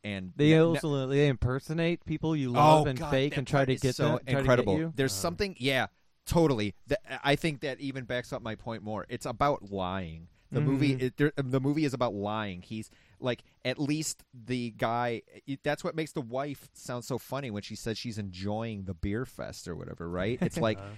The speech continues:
Speaker 1: is she, is it funny because she's serious, or is it seri-, is it funny because she's, like, <laughs> lying about it or
Speaker 3: Uh-huh.
Speaker 1: something?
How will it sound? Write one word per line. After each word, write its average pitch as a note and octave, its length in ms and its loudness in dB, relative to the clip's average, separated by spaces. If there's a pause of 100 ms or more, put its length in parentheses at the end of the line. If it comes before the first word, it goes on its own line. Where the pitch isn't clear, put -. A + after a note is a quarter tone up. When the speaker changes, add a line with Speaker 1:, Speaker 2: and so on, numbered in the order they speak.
(160)
Speaker 1:
is C#3+ 140 -2
she, - 340 -4
is C#3+ 160 2
it D#3+ 100 0
funny D3+ 340 -4
because D#3+ 280 -6
she's G2 180 -10
serious, D#3 600 -6
or A#2 100 -2
is A2+ 120 -4
it G#2+ 40 -12
seri-, C#3 460 -6
is A#2+ 160 -4
it C3 120 -6 (160)
funny C3 220 -8
because B2 300 -8
she's, A2 160 -14
like, A2 160 -6
<laughs> - 60 -10
lying C#3+ 440 2
about F3 460 0
it E3 60 0
or F3 80 -4
Speaker 3:
Uh-huh. C#3 80 -4
Speaker 1:
something? F3 180 -2